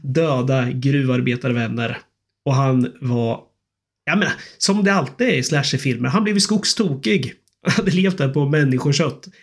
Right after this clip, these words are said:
Det funkar inte som i Alive där, att man klarar sig och är lite glad när man blir räddad sen. Utan nej, han vart tokig, spärrades in på psyk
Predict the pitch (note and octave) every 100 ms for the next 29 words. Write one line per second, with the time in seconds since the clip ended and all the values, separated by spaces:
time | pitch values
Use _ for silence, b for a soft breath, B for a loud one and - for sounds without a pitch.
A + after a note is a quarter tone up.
0 | b - D3 D3+ D#3 D3 D3 E3 D#3 D3+
1 | C#3+ C#3+ C3+ C#3 B B C#3+ C#3+ E3 D3
2 | B2 A#2 B2+ A#2+ B2 C3 C3+ A#2 C3 D3+
3 | C3+ A#2+ B2+ B2+ C3+ D3 C#3 C3+ C3+ C3
4 | B2 D3+ C3 A2 A#2 A#2 G#2+ D#3 D#3+ -
5 | D#3+ D3 D3 - - E3+ B2+ - D3 B2
6 | - D#3+ C#3+ C#3 C3+ C3+ C3 C3+ C3 -
7 | D#3+ C3+ A2+